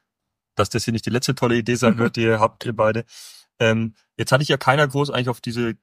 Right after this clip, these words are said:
Speaker 1: Reise vorbereitet. Ich kenn's ja aus meiner Schulzeit und mit Max gemeinsam eben oder auch mit allen, denen ich so sprech, ähm, auf diesen Weg eben Sachen auszuprobieren, zu scheitern, anders zu machen.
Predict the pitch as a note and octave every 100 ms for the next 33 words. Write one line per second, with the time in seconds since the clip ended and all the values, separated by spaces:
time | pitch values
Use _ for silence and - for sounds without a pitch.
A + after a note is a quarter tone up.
0 | _ - G#2 A#2 A2+ - A#2 A#2+ G2 F#2+
1 | F#2 - _ _ _ _ _ - A2 G#2+
2 | G2+ G#2 A#2 B2 A#2 A2 - A#2+ - A2+
3 | A2+ - G2 G2 G#2 G2+ - G#2+ A2 A#2
4 | G2 A2 G#2+ G2+ F#2+ - - - _ -
5 | A#2 - G#2+ B2 A#2 A2+ - - - B2
6 | - _ _ _ - G#2+ A2 - - A#2
7 | A2+ A2+ G#2+ G#2+ _ _ A2+ B2 - A2
8 | G#2 G#2 G#2 A#2 - A#2+ G#2+ A2+ A2+ A2
9 | G#2+ G2+ A2+ - G#2 G#2+ A2 G#2+ A2 A2
10 | G#2+ - G#2 G2 G#2+